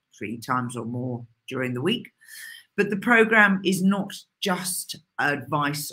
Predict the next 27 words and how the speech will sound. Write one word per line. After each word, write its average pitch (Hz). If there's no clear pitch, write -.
on 131
workouts 139
to 131
do. 147
We 147
also 151
have 135
a 131
land 139
training 131
gym 180
circuit 233
for, 135
uh, 117
conditioning. 185
Uh, 147
we 170
include 170
a 175
rowing 156
technique 170
article 151
or 156
video, 127
and 220
we 220
give 170